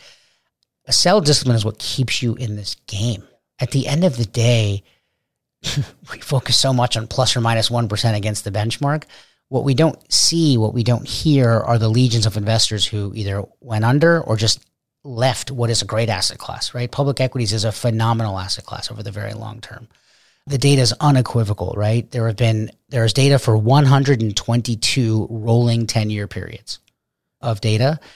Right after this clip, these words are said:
And in only four of those instances did you lose money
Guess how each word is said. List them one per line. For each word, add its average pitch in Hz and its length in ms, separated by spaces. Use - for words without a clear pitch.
And 120 220
in 131 120
only 131 220
four 147 380
of 123 100
those 120 200
instances 101 680
did 107 160
you 107 120
lose 107 240
money 131 340